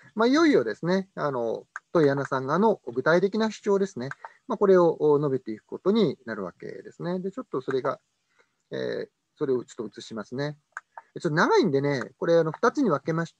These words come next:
て、えっと、答弁書の後半、第三のところは、えっと、十二月二十三日ですね、あさっての、お、午前零時の、お、記事の方に、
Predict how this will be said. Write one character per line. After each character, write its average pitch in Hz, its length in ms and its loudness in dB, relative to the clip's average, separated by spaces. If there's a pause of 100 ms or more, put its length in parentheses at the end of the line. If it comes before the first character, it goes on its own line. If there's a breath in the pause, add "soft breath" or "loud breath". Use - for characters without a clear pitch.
て、 196 320 2 (560)
え 147 60 -4
っ - 20 -14
と、 156 80 -4
答 233 140 6
弁 269 120 4
書 302 80 0
の 202 100 4
後 170 200 2
半、 165 200 -2
第 165 180 2
三 208 120 0
の 208 100 2
と 208 100 -4
こ 220 100 -4
ろ 156 120 0
は、 123 260 -2 (360 soft breath)
え 131 100 -4
っ 127 40 -6
と、 127 100 -4
十 165 120 2
二 226 100 0
月 233 160 -2
二 262 100 -2
十 202 120 -2
三 269 240 -4
日 117 400 -6
で 107 100 -10
す 165 140 -10
ね、 202 280 -2
あ 127 140 -8
さ 220 120 0
っ 269 80 -4 (100)
て 214 100 0
の、 123 260 -4
お、 131 200 -2
午 147 100 -2
前 147 140 -2
零 202 200 -2
時 240 100 -4
の、 156 180 -4
お、 131 80 -8
記 151 120 -8
事 104 260 -10
の 120 100 -10
方 202 140 -2
に、 208 260 -2